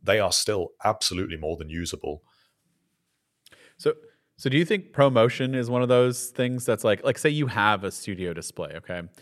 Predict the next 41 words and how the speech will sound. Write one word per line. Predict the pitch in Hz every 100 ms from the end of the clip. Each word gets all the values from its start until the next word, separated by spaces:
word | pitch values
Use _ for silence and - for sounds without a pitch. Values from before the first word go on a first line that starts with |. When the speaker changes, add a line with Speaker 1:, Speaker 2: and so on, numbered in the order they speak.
| _ _ _ _
Speaker 2:
Uh, | 92 90 85 82 80 90
you | 95
bought | 98 98 -
one | 95 95 92 95
now, | 101 107 104 101
you're | 95
like, | 90 85
"I'm | 90
not | 104 113
waiting | 107 101 101
anymore, | 101 101 101 98
I'm | 92
just | 87 -
gonna | 104
get | 101 95
this, | 101 92 101
and |
we'll | 95
see | 95 - 101
when | 98
the | 95
other | 92
one | 90 87
comes | 95 90
out." | 82 - -
Do | 117
you |
think | 123 123 123 - _ _ _ _ _ _ -
basically | 101 - 104 107 101
the | 92 92
same | - 98 98 95 95 _ _ _ _ _ _ _ _
monitor | 101 90 95 98 98 98 98 -
as | 92 92 90 87 -
a | 98 92 87 87 85 - _ _ _ _ _ -
new | 98 95 95 95
fourteen | 104 95 - 98
or | 90
sixteen | 101 - 101
inch | 92
MacBook, | 98 92 - 98 -
just | 101 -